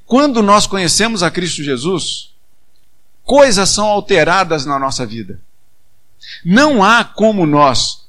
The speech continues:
conhecermos a Cristo e permanecermos a mesma pessoa. Nós somos não somente convidados, mas intimados a querer mudar a nossa vida quando nós conhecemos o Senhor.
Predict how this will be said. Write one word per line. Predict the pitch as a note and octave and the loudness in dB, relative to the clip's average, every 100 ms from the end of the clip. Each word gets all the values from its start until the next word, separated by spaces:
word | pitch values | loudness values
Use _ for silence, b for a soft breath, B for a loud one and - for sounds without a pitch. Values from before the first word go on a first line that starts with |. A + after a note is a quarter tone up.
| - | -8
conhecermos | - G3+ F#3 - - G#3 C4 A#3 G#3+ D#3+ | 0 2 2 0 0 2 2 2 0 -4
a | - D#3 | -4 -4
Cristo | E3 D#3 D#3 - B3 - - - - - B B | 0 0 0 -4 -10 -14 -20 -20 -20 -20 B B
e | G3 | 0
permanecermos | - A#3+ G#3+ A3+ G#3 D#3+ G3+ A3+ A3 A#3 - - - | 2 2 4 2 2 2 2 0 -2 -4 -4 -6 -6
a | A3 | -6
mesma | G#3 F#3 B3 A3+ G#3+ | 0 4 4 4 0
pessoa. | F#3 D#3+ F#3 F3+ B2+ A#2 - - - - - - - - - - - - - B B | 0 0 0 -2 -4 -10 -20 -14 -14 -14 -20 -20 -20 -16 -16 -20 -20 -20 -20 B B
Nós | F3+ A#3 | 2 4
somos | - - C#4 B3 D#3 C3+ | 4 0 0 -2 -4 -2
não | F#3 C#4 | 0 0
somente | - F#3+ F3+ A3 - | 0 -4 -4 -4 -4
convidados, | - A3+ G3 D#3 C#3 F#3+ G3 F3 | -6 -8 -6 -4 -2 -2 -2 -6
mas | G3 F#3+ D#3+ A3+ | -4 -4 -2 -2
intimados | D4+ - - A3 E3 D3+ E3+ G3+ - B B | -4 -4 -6 -2 0 0 -2 -6 -8 B B
a | G3+ | -2
querer | - A3 B3 | 0 2 2
mudar | C4 C4+ D3+ E3+ A#3 D4 | -2 -6 0 2 4 2
a | A#3 | 0
nossa | F#3+ F3 D#3 | -2 -4 -4
vida | C3+ B3 C4 | -4 -2 -2
quando | A#3 C#4 C#4 | -2 -2 0
nós | G#3 - | -2 -2
conhecemos | F#3+ D#3 - D3 C3+ | -4 -4 -4 -6 -10
o | C#3 | -8
Senhor. | C#3+ A#2+ G#2 | -8 -8 -10